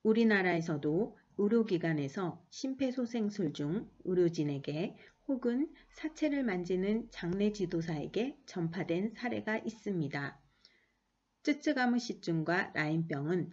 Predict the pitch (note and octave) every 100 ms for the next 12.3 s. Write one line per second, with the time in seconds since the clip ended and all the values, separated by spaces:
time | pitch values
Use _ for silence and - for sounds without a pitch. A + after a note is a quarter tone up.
0 | - - - D#3+ E3 D#3+ C#3+ D3 C#3+ G3+
1 | C#4+ - _ B3+ B3 A3+ G#3 A3 A#3 A#3+
2 | E3+ D#3+ D#3+ F#3 G3 - G#3 F#3+ G3 A3
3 | - F3 - F#3 F3 D#3 C3+ - - -
4 | _ _ _ _ _ _ _ _ _ -
5 | F#3+ G3+ A3 G#3+ F3 E3 D3+ G3 D4 -
6 | - _ _ _ _ - G#3+ - B3+ B3
7 | A3+ G3+ E3 E3 D3+ E3 A3 D3 - _
8 | - G3+ A#3+ A3+ A3 - E3 F3+ A#3+ C#4+
9 | - C#4+ C#4 C4+ B3+ B3+ B3+ A#3+ A#3 -
10 | D3 - D#3+ B3+ - - C#4 C#4+ C4 C4
11 | A3 G#3 A3+ A3+ A3+ D#3 E3+ E3 D3 C#3
12 | G3 E3+